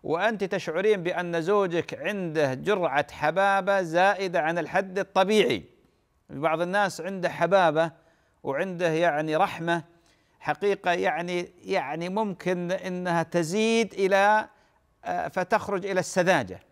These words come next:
أو تخرج إلى كذا. نعم، لك الحق الكامل تقولي له: "يا أبو فلان، إحنا عندنا بيت وعيال وعندنا أسرة، د-، دخلك بسيط،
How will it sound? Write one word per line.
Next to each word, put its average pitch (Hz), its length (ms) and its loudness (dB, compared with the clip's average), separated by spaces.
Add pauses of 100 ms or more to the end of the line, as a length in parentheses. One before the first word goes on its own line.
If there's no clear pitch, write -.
(400)
أو 156 120 0
تخرج 180 360 -4
إلى 175 220 2
كذا. 147 360 2 (500)
نعم، 143 320 0
لك 160 180 -2
الحق 147 320 -4
الكامل 151 440 0
تقولي 147 380 -4
له: 139 120 0
"يا 139 460 4
أبو 135 140 -2
فلان، 147 460 0 (500)
إحنا 127 220 -4
عندنا 123 340 -2
بيت 151 420 -2
وعيال 147 520 4
وعندنا 127 460 -6
أسرة، 175 520 0
د-، 127 400 -8
دخلك 135 400 -2
بسيط، 175 460 0